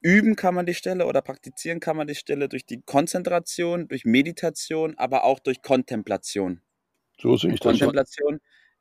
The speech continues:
Speaker 1: ist die Konzentration auf einen gewissen, auf einen bestimmten Punkt sozusagen.
Speaker 2: Ja.
Speaker 1: Okay, okay.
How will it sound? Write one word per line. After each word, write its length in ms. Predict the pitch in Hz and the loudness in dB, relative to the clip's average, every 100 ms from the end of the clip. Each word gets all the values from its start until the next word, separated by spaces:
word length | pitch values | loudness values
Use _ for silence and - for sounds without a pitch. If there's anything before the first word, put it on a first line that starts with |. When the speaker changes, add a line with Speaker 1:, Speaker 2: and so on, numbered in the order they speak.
| - | 0
Speaker 1:
ist 320 | 131 - - | 2 0 -4
die 160 | 120 | -4
Konzentration 800 | 113 131 135 139 123 123 - 139 | 0 -2 0 -2 -2 -2 0 2
auf 140 | 139 123 | 2 2
einen 480 | - 131 135 135 131 | 4 4 4 0 0
gewissen, 580 | 123 117 127 135 127 139 _ _ _ _ _ _ - | 0 2 0 0 0 -2 _ _ _ _ _ _ -8
auf 100 | 110 | -2
einen 220 | - 135 | 2 4
bestimmten 580 | 123 - - 147 - 120 - | 4 0 2 2 2 -2 0
Punkt 260 | 127 117 | -2 -2
sozusagen. 640 | - 95 - 95 87 87 - | -4 -12 -10 -6 -6 -8 -10
Speaker 2:
Ja. 280 | - 104 104 - _ _ _ _ _ _ _ _ _ _ | -2 4 4 4 _ _ _ _ _ _ _ _ _ _
Speaker 1:
Okay, 720 | 113 107 104 - 101 87 143 - | -2 -2 -2 -4 -4 -4 -8 -10
okay. 500 | 104 - 98 87 | -10 -10 -14 -14